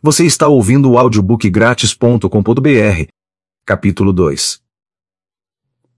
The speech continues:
O meu primeiro pensamento foi organizar uma companhia que tivesse por fim fazer construir uma estrada de ferro para o mundo da lua. Mas abandonei esse projeto,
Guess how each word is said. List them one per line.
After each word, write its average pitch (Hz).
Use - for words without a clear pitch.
O 139
meu 165
primeiro 120
pensamento 120
foi 143
organizar 120
uma 131
companhia 120
que -
tivesse 113
por 113
fim 151
fazer 120
construir 123
uma 143
estrada 110
de 92
ferro 107
para 113
o 117
mundo 117
da 135
lua. 104
Mas 165
abandonei 127
esse 113
projeto, 113